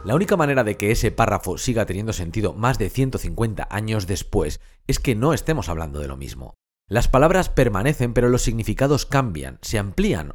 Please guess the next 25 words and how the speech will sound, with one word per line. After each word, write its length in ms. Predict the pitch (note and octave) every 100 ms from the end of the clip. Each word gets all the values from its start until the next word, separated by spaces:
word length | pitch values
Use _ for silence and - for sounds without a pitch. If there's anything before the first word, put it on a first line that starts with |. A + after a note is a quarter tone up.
| -
o 100 | F2+
transforman. 680 | D#2 - - C#2 C2 B1 - _ _ _
Lo 160 | A2 B2
que 100 | C3
Dickens 440 | C#3+ F#3+ G3 D#3+
consideraba 580 | - A2 - G2 A#2 C3 -
locura 540 | G2 F2 - B2+ E2+
o 60 | F2
sabiduría 600 | E2+ E2+ F2+ A#2 G#2 - _
en 160 | F2 F2
aquel 340 | - C3 A#2
mil 220 | A2+ C#3+
ochocientos 460 | C3 G#2 A2+ A2 -
cincuenta 400 | F#2 E2 D#2 D2
y 40 |
nueve, 280 | F2+ A2 F#2+ _ _
casi 340 | - C#3 C#3+ A#2+
cien 300 | - D#3 C#3
años 340 | D#3 B2 F2+
antes 460 | A#2 D3+ - B1 -
del 160 | E2
descubrimiento 720 | D#2 - G2 E2 E2+ A#2+ G2+ D#2
de 80 |
la 160 | D#2 -
penicilina, 680 | F2 F#2+ A2 E2+ D#2+ C2+ D#2